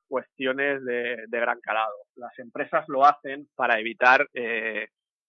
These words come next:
posibles filtraciones o posibles, eh,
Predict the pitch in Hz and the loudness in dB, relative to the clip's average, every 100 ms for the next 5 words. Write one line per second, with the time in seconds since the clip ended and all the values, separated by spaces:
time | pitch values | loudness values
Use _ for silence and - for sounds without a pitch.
0 | _ - 117 139 139 131 135 120 123 - | _ -12 -6 -2 -2 -2 -10 -4 -4 0
1 | 143 147 135 143 143 _ - 113 107 120 | 2 2 2 0 -4 _ -8 -8 -4 -6
2 | - 139 127 135 135 135 135 _ _ _ | -6 -12 -6 0 4 4 2 _ _ _
3 | _ _ _ _ - 117 113 110 110 110 | _ _ _ _ -14 -8 -6 -4 -4 -6
4 | 113 | -8